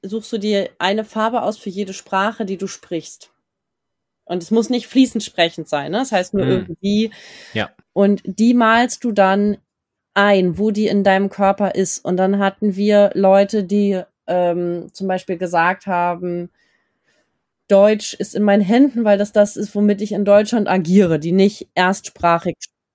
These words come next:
Speaker 1: deutsch unterwegs waren, so. Oder, ne, die, deren Erstsprache im Herzen ist und das beschützt oder so.
Speaker 2: Ja.
Speaker 1: Oder Deutsch ist außenrum, um ihnen den Schutz zu geben und sich hier in Deutschland an einer deutschen Universität zu bewegen.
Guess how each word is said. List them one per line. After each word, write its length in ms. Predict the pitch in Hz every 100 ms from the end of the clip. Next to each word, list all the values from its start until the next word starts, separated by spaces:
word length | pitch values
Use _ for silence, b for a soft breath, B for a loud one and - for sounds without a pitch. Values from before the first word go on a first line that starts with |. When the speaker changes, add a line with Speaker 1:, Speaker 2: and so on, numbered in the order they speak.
| -
Speaker 1:
deutsch 300 | 160 156 156
unterwegs 580 | 156 156 143 139 - 95
waren, 360 | 92 - - _ _
so. 240 | - - - _ _ _ _ _ -
Oder, 840 | 202 214 202 190 180 180 180 - - -
ne, 220 | 202 202
die, 340 | 202 202 196 -
deren 380 | - 185 196
Erstsprache 880 | - 185 202 - - 165 165 - 175
im 120 | 185
Herzen 560 | 165 156 160 - 160 156
ist 200 | 143 -
und 160 | 151
das 100 | 147
beschützt 560 | - 151 - 139 - -
oder 240 | 143 143
so. 220 | 143 143 135
Speaker 2:
Ja. 60 |
Speaker 1:
Oder 180 | 139 147 -
Deutsch 260 | 160 165 190
ist 160 | -
außenrum, 880 | 160 170 185 160 175 170 170 165 165
um 340 | - 165 160 -
ihnen 220 | 180 165
den 160 | 165 156
Schutz 320 | 175 160 -
zu 120 | 165
geben 380 | 165 156 156 151
und 160 | 156
sich 160 | - 151
hier 320 | - 160 156
in 200 | 160 160
Deutschland 480 | 151 151 - 160 151
an 80 | 156
einer 240 | 156 156
deutschen 280 | 156 147 -
Universität 640 | 165 151 147 147 - 139 -
zu 120 | -
bewegen. 420 | 143 139 135